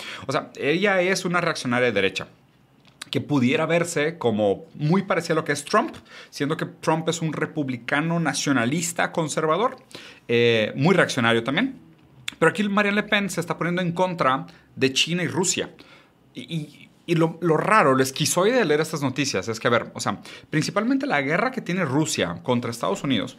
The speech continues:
más allá de sus ambiciones imperialistas que me parecen nefastas, como cualquier ambi-, ambición imperialista, igual que la de Estados Unidos,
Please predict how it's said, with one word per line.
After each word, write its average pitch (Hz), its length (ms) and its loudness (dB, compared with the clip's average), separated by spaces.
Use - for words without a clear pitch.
más 170 240 2
allá 170 220 0
de 165 80 0
sus - 100 -6
ambiciones 123 420 0
imperialistas 110 540 0
que 107 80 -4
me 90 60 0
parecen 107 340 -2
nefastas, 107 480 0
como 95 240 -4
cualquier 95 380 -2
ambi-, 143 260 -4
ambición 98 340 -2
imperialista, 107 460 -2
igual 98 200 -4
que 117 100 -8
la 104 60 2
de 95 40 -2
Estados 98 300 -2
Unidos, 113 280 -4